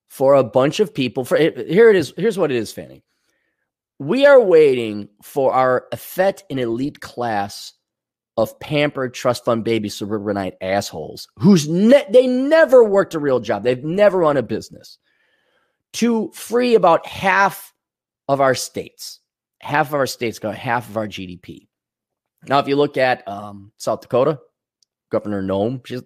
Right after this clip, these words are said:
she never closed. I think Arkansas was another one that never closed. Um, that's what we're do-, we're just waiting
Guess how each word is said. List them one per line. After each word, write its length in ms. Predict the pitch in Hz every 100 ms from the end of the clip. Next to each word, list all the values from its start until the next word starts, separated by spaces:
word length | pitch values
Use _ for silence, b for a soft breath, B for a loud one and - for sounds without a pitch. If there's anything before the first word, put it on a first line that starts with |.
| _
she 100 | 190
never 220 | 185 170
closed. 420 | 156 170 165 - _
I 500 | _ _ _ _ _
think 180 | - 247 -
Arkansas 520 | - 208 233 - 226
was 200 | 226 202
another 300 | 208 208 208
one 200 | 214 214
that 100 | 202
never 240 | 196 190 190
closed. 600 | - 196 - 180 - _ _ _ _ _ _ _ _ _ _ _ _ _ -
Um, 580 | 110 101 80 80 101 _ _ _ _ _ _ _ _ _ _ _ _
that's 220 | 190 196 208
what 160 | 208
we're 100 | 196
do-, 220 | 143 196 190
we're 140 | 226
just 300 | - 294 - 147
waiting 500 | 160 185 226 202 175